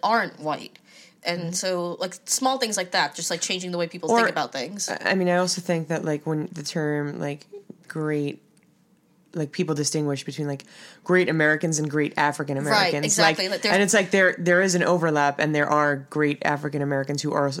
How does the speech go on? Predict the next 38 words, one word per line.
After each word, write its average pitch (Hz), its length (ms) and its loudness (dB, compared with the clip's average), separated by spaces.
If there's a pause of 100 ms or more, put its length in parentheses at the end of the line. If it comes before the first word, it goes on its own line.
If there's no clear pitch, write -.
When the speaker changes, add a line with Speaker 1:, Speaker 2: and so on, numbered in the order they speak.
Speaker 2:
also, 151 320 0
like, 147 320 -6
the 160 100 0
great 190 240 2
African 175 300 2
Americans 156 300 0
are 156 260 4
great 147 240 0
Speaker 1:
Great - 100 0
Speaker 2:
Americans. 156 400 4
Speaker 1:
Americans, 143 260 0
Speaker 2:
Like, - 80 2
Speaker 1:
exactly, 170 540 -2
Speaker 2:
so, - 60 -8
Speaker 1:
exactly. 180 460 2
Speaker 2:
like, 156 180 2
it 156 160 -2
makes 160 240 0
it, - 160 -4
like, 147 240 -2
all 156 140 2
of 147 100 -2
these 156 180 -2
students, 147 460 -2
like, 143 240 -8
here, - 220 -4
here 180 220 2
are 170 40 0
great 165 240 2
Americans, 156 540 0
and 143 100 -2
in 143 60 -2
their 143 140 -2
heads, 135 260 -2
they, 139 120 -2
like, 135 200 -4
jump 147 280 -6
to, 143 420 -2